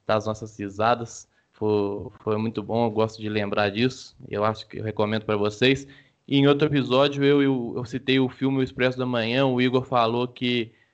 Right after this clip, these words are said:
a Netflix ia lançar uma série também baseada nesse filme, e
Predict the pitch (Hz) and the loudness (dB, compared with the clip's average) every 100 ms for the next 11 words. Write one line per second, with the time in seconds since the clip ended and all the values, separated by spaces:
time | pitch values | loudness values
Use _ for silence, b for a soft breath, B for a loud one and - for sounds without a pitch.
0 | _ - 110 113 - 120 120 120 120 120 | _ -6 -4 -4 -6 -10 -10 -4 -2 0
1 | 117 117 120 120 123 - _ - 120 117 | -2 -2 0 2 0 -4 _ -10 -4 -4
2 | - 117 123 135 117 - _ _ _ - | -4 0 2 2 -2 -12 _ _ _ -20
3 | - - 113 113 117 117 113 113 117 113 | -20 -6 -4 -2 0 -2 0 0 2 0
4 | 113 - 110 120 131 131 b b b b | -6 -10 -6 -2 -2 -4 b b b b
5 | - 113 117 113 | -4 0 2 0